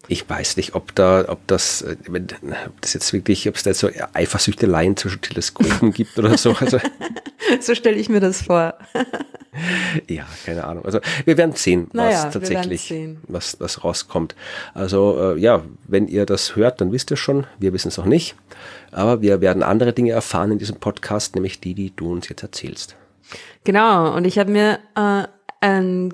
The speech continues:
Speaker 2: cooles Thema ausgesucht, das natürlich, äh, auch ein bisschen ein Easy-Thema für mich ist. Also, mh, zuerst habe ich mir gedacht, na, es ist irgendwie immer das Gleiche.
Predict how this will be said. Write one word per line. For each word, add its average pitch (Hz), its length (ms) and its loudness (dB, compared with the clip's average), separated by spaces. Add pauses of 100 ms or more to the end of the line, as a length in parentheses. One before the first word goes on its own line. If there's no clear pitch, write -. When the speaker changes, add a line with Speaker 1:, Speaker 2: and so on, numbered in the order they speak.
(100)
Speaker 2:
cooles 208 320 2
Thema 190 480 2 (260)
ausgesucht, 180 640 0
das 175 160 -2
natürlich, 170 560 0
äh, 151 320 2 (240)
auch 180 160 0
ein 180 80 2
bisschen 170 320 2
ein 165 80 4
Easy-Thema 175 680 2
für 165 140 -4
mich 165 260 -2
ist. - 360 -2
Also, 170 320 4 (920)
mh, 175 320 2 (180)
zuerst 196 340 -2
habe 208 100 2
ich 208 60 2
mir 214 160 4
gedacht, 208 540 2 (500)
na, 196 680 4
es 190 120 -2
ist 196 160 -4
irgendwie 208 280 4
immer 208 260 2
das 233 240 -2
Gleiche. 165 880 0